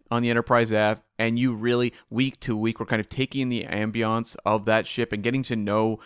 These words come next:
you know, all the interiors, you just have more of a sense of kind of the majesty of it. Showing me a quick C G ship, you know, it's like, <sighs> okay.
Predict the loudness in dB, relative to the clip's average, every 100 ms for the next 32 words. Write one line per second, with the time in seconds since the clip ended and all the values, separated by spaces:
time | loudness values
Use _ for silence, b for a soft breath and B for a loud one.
0 | B B -6 -2 0 2 2 2 0 0
1 | 0 -2 -4 -4 -2 -2 0 4 4 4
2 | 4 4 2 0 0 0 -2 0 0 0
3 | 0 0 0 -4 -2 0 2 2 0 b
4 | b b -12 0 2 4 4 4 2 -4
5 | -4 -4 -2 0 0 0 -2 -2 _ _
6 | _ _ _ -2 -2 -2 -2 -2 -2 -8
7 | B B -20 _ -6 0 2 2